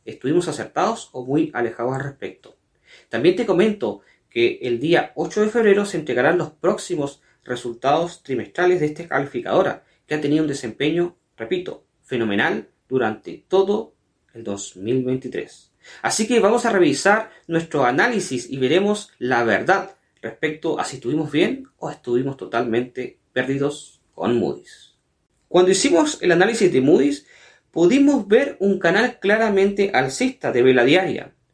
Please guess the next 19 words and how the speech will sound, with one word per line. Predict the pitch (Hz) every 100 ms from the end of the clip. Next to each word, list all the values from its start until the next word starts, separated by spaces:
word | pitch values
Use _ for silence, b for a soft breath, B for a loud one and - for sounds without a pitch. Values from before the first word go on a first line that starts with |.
| b b b
Y | 165
nosotros, | 175 175 262 311 302 - _ _ _
de | 147
acuerdo | 147 214 170
a | 151
eso, | 277 - -
determinamos | 190 180 165 190 254 262 -
que | - 170
la | 156 151
posibilidad | 147 135 139 190
que | 170
había | 156 208
era | - 170
más | 180
probable | 180 147 170
que | 139
el |
precio | 135 147
subiese. | 151 123 117 - -